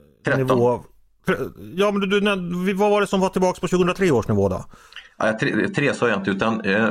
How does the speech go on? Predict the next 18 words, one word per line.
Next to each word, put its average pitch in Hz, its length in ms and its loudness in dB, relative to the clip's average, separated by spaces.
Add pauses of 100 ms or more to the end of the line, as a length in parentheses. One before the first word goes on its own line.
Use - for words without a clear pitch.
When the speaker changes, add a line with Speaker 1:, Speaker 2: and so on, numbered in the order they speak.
(340)
Speaker 1:
hushållens, 127 840 -2 (920)
eh, 101 260 2 (480)
inkomster 107 680 0
realt 101 560 -2
sett - 240 -6
är - 100 -6
tillbaka 90 440 -2
på - 120 -6
tjugohundratretton 87 840 -4
års 90 220 -8
nivå 85 320 -6
och, - 260 -6 (160)
Speaker 2:
Just 131 200 -2
det. 95 180 -6
Speaker 1:
och 101 120 -2 (160)
priserna 123 420 -2
på - 120 -4
andrahandsmarknaden 90 680 -2